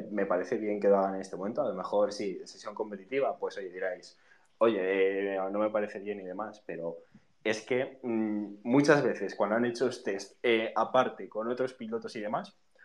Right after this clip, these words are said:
lo normal es que a lo mejor no pongan a los titulares, pongan un tercer piloto y demás, y es que con esto reciben feedback directo de los propios pilotos, de qué opinan de dichos neumáticos.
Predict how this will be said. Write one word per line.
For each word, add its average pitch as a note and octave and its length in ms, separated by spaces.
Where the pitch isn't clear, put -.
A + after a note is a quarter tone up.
lo B2 220
normal C3+ 400
es F3 200
que D3 200
a C3 100
lo B2+ 80
mejor D#3+ 380
no C#3+ 100
pongan B2+ 240
a A2+ 60
los A2 120
titulares, F#2 380
pongan A2+ 260
un A2+ 120
tercer G#2+ 280
piloto D#3+ 400
y D3 60
demás, C#3 560
y C3 100
es C#3 120
que D#3 100
con C#3+ 140
esto D#3 240
reciben A#2+ 360
feedback D3 400
directo C#3+ 500
de B2+ 120
los B2 100
propios C#3 280
pilotos, F#2+ 460
de F#2+ 100
qué C#3 100
opinan B2 380
de G#2 260
dichos A2+ 400
neumáticos. - 560